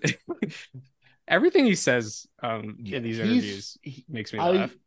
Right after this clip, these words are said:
Speaker 2: I have my issues with Mar-, I have my issues with both McDonough brothers.
Speaker 1: Yeah.
Speaker 2: Uh, often issues that are brought up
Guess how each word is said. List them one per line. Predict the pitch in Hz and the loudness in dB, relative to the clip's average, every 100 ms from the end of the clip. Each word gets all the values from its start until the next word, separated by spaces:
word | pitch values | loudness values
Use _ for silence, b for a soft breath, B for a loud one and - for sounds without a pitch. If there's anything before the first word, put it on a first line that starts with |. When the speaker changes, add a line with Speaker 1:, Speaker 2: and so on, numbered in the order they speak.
| - | 0
Speaker 2:
I | 202 | 2
have | 240 254 208 | 4 2 2
my | 180 131 | 2 2
issues | 117 110 - 120 120 | 2 -4 -4 -4 -2
with | 131 120 | -4 -2
Mar-, | 117 - | -2 0
I | 147 | 0
have | 196 | 2
my | 151 | 2
issues | 104 98 113 | 2 0 -2
with | 92 | -4
both | - 95 - | -2 -2 -2
McDonough | 120 - 120 123 | -6 -4 -2 -2
brothers. | 127 131 135 139 143 - - - | -4 -4 -4 -6 -8 -12 -16 -12
Speaker 1:
Yeah. | 123 107 107 B B | -8 -8 -10 B B
Speaker 2:
Uh, | 127 113 107 - - - | 2 4 4 0 -8 0
often | 131 131 - 147 143 - | 2 4 4 4 2 0
issues | 131 135 117 107 | 0 0 -2 0
that | 113 | 2
are | 101 95 | 2 -2
brought | - 107 101 | -2 -2 -2
up | 98 | -6